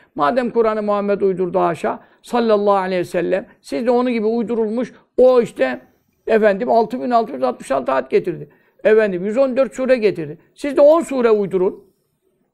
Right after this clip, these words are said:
Yapamadılar. Sonra buyurdu, "Kul fe'tû bi sûretin min misli." Bir sure getirin. Bir sure demedi. Sonra "Kul fe'tû bi ayetin."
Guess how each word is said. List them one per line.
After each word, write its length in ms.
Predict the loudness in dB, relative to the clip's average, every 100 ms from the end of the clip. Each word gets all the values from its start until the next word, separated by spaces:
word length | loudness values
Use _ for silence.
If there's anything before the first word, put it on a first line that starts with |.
| _ _ _ _ _ _ _ _ _ _ _ _ -2
Yapamadılar. 560 | 0 2 0 -2 -8 -16 _
Sonra 360 | -4 0 4 2
buyurdu, 260 | 0 -4 -4
"Kul 120 | -2
fe'tû 420 | 0 0 0 0
bi 100 | 0
sûretin 480 | 4 4 4 0 -8
min 200 | -8 -8
misli." 360 | -8 -12 -20 _ _ _ _ 2
Bir 100 | 2
sure 280 | 2 2
getirin. 480 | 2 0 -2 -6 -12 _ _
Bir 100 | -12
sure 260 | -8 -6 -4
demedi. 420 | -4 -6 -8 -14 -18 _ _ _
Sonra 340 | -2 2 2
"Kul 160 | 0 0
fe'tû 360 | 0 0 -2
bi 80 | 0
ayetin." 520 | 2 0 -2 -8 -10